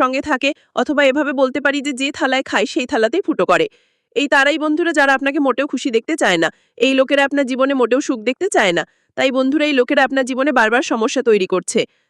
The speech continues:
তাই আগামী চব্বিশ ঘন্টার মধ্যে আপনাকে আমার তিনটি গুরুত্বপূর্ণ কথা মনে রাখতে হবে। হ্যাঁ বন্ধুরা, যদি আপনি এই তিনটি কথা আপনার জীবনে গ্রহণ করে নেন, তাহলে আমি আপনাকে এই কথার গ্যারান্টি লিখে দিচ্ছি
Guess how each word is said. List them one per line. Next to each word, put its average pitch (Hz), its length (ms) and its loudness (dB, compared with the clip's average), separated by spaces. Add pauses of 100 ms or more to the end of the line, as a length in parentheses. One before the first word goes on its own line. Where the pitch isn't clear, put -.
(100)
তাই 262 120 2
আগামী 254 360 0
চব্বিশ 254 320 -4
ঘন্টার 277 260 0
মধ্যে 269 220 0
আপনাকে 262 300 -2
আমার 254 240 -2
তিনটি 220 220 -6
গুরুত্বপূর্ণ 226 560 -4
কথা 226 220 0
মনে 214 200 0
রাখতে 175 260 -2
হবে। 180 220 0 (360)
হ্যাঁ 254 140 2
বন্ধুরা, 285 340 -2
যদি 277 240 -4
আপনি 277 200 -2
এই 285 120 -2
তিনটি 269 260 -2
কথা 277 220 -2
আপনার 269 220 0
জীবনে 262 340 -4
গ্রহণ 262 200 2
করে 269 200 2
নেন, 285 140 0
তাহলে 269 320 0
আমি 254 160 0
আপনাকে 254 320 -4
এই 269 100 -4
কথার 240 240 0
গ্যারান্টি 220 340 0
লিখে 226 240 -4
দিচ্ছি 247 280 -4